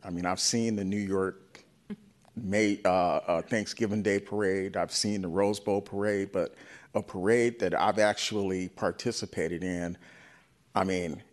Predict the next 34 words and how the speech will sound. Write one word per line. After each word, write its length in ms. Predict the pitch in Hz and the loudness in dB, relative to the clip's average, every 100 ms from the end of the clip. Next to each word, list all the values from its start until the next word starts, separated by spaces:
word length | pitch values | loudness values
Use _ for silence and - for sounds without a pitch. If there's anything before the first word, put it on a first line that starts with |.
| - | -2
it 120 | 117 | 0
was 160 | 92 85 | 0 -2
just 240 | - - | -4 -2
huge. 640 | - 123 82 - - - - - | 0 0 0 -4 -10 -10 -12 -6
So, 260 | - 98 | 0 2
I 100 | 87 | 2
mean, 200 | 87 87 | 2 0
it 100 | 92 107 110 113 | -2 -4 -8 0
really, 280 | 123 131 110 | 4 6 4
really 300 | 104 95 92 | 4 2 0
enjoyed 460 | 87 95 98 92 | -4 -2 0 0
the 80 | 90 | -2
parade. 720 | - 87 87 90 95 90 87 | -8 -2 2 4 2 0 -4
Um, 460 | 87 82 80 80 101 - - - - | -2 0 0 -2 -8 -16 -16 -12 -6
I 80 | 104 | 0
thought 220 | 104 90 | 0 0
the 80 | 82 | -2
city 320 | - 113 98 | 0 0 0
did 180 | 92 87 | -2 -4
a 40 | |
great 320 | 80 95 90 | 0 0 0
job 380 | - 101 90 90 - | 0 -2 -2 -4 -8
of 120 | - | -10
putting 220 | 113 - | -8 -6
that 180 | 85 - | -6 -6
parade 400 | 90 87 85 82 | -2 2 2 0
on. 420 | 87 92 92 92 - _ - | 0 -2 -4 -8 -16 _ -8
Um, 400 | 82 82 82 - - - - | -8 -8 -12 -14 -18 -10 0
so 140 | 120 | 4
it 40 | |
was 120 | 123 - | 4 2
a 40 | |
great 260 | 101 85 - | 2 2 2
time. 320 | 90 73 | -2 -2